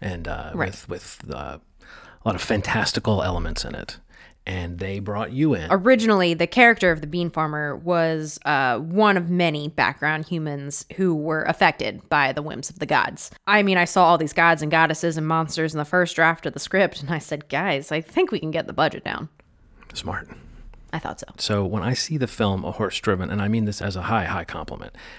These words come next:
Speaker 1: um, you would never know that it had anything to do with those stale old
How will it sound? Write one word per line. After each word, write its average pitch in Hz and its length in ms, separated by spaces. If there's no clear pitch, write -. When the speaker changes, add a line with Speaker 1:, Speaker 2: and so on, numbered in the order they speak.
Speaker 1:
um, 78 480
you 123 140
would 107 120
never 110 220
know 98 380
that 104 120
it 101 80
had 92 140
anything 110 320
to - 100
do - 320
with - 220
those - 480
stale 113 420
old 95 500